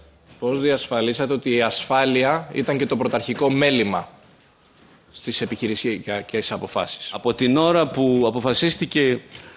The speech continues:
Speaker 2: με μια μελέτη την οποία, ε, συνέταξαν οι ειδικοί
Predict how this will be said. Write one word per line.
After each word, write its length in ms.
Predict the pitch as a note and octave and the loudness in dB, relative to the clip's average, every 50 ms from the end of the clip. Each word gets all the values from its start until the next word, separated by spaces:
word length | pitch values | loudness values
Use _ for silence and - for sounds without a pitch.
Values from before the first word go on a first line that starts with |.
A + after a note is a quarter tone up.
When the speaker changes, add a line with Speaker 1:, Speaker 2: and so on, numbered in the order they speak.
| - - - - - - | -20 -20 -20 -20 -20 -10
Speaker 2:
με 220 | - - A2+ A#2 A2+ | -4 0 0 2 4
μια 360 | A#2 B2+ C#3 D3 D3+ D3+ D3+ | 4 4 4 4 4 4 4
μελέτη 440 | D3 C#3+ C3+ C3 C#3+ D#3 D#3 D3 D3 | 4 4 4 4 4 2 2 0 -2
την 160 | C3 C#3+ C#3 | 0 0 0
οποία, 520 | B2+ A#2+ D3+ D#3 D#3 D3+ D3+ D3 C3+ A2+ - - - B2 - - | 2 2 2 2 4 4 4 2 0 -2 -4 -8 -12 -14 -12 -6
ε, 560 | - B2+ A#2+ A#2 A#2 A#2 A#2 A#2 A#2 A2+ A2+ G#2 F#2+ - - - - - - - | -4 -2 0 2 2 2 2 2 2 0 0 -2 -4 -8 -12 -16 -18 -18 -10 -6
συνέταξαν 640 | - - C3 B2+ C#3+ D3 F3 E3 - E3 D3 C#3+ | -2 2 2 2 4 2 2 0 2 2 4 4
οι 40 | C#3+ | 4
ειδικοί 720 | C3+ B2 A2+ B2 G#2+ - - D#3+ C#3+ A#2+ G2+ F2+ - - | 2 2 2 -2 -2 0 0 2 2 2 2 0 -4 -8